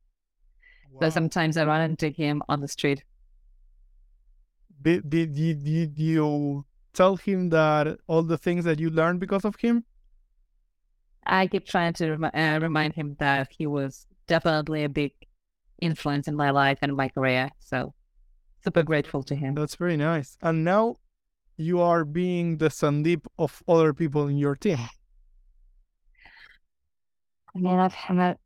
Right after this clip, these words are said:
Speaker 1: a great mentor, and all I'm trying to do is be what he was for me, for other people.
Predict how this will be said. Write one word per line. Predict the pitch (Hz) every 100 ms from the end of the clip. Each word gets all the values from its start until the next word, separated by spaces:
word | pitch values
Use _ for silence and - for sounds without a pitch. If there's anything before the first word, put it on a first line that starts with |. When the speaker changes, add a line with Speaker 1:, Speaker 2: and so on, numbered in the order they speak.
| _ _ _ -
Speaker 1:
a |
great | 156 170 185
mentor, | 175 165 170 - 226 269 - _ _ _
and | 170 156 156 151 - _ _
all | 170 185
I'm | 202
trying | - 196 190
to | 170
do | 160 170 180
is | 160 160 156 156
be | 151 160
what | 156 160
he | 160 165
was | 160 165 - - -
for | 170
me, | 160 165 175 _ _
for | 185
other | 220 240
people. | - - - -